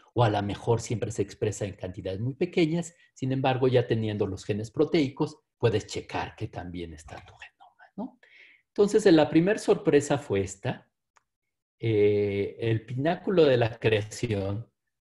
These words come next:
Homo sapiens, según los investigadores, este, solo tenía, según algunos análisis, veintiséis mil genes,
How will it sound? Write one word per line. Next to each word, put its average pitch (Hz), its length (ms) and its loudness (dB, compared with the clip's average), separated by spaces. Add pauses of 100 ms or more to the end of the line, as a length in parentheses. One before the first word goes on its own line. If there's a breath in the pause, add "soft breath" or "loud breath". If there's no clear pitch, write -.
(160)
Homo 110 340 -2
sapiens, 107 880 -8 (180)
según 92 480 -8
los 92 200 -12
investigadores, 110 1300 -2 (500 soft breath)
este, 120 540 2
solo 147 380 6
tenía, 143 480 4
según 135 400 2
algunos 147 480 2
análisis, 117 480 -4
veintiséis 98 540 -4
mil 139 120 -4
genes, 135 420 -4